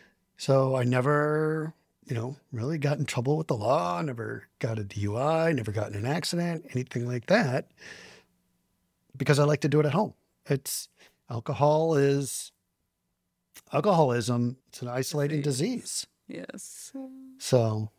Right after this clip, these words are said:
Speaker 2: Yes.
Speaker 1: that's why it's that dirty secret, because I tried to keep it a secret.
Speaker 2: Yeah. I appreciate you sharing that. Thank you.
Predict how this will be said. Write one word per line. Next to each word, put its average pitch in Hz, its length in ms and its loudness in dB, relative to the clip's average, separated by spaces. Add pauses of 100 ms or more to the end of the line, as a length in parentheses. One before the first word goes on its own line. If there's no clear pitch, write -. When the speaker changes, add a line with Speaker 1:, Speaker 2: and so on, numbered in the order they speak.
(320)
Speaker 2:
Yes. - 580 -12 (220)
Speaker 1:
that's 139 240 2
why 135 160 4
it's - 420 -2 (280)
that 107 180 0
dirty 110 240 0
secret, 110 500 -6 (220)
because 110 400 -2
I 113 80 2
tried 127 240 2
to 147 40 -2
keep 247 220 0
it 117 60 -2
a 101 40 -4
secret. 107 440 -6 (840)
Speaker 2:
Yeah. 160 120 -10 (880)
I 208 60 -2
appreciate 220 420 -4
you 214 100 -4
sharing 175 400 -2
that. - 440 -6 (240)
Thank 214 380 -2
you. 180 580 -6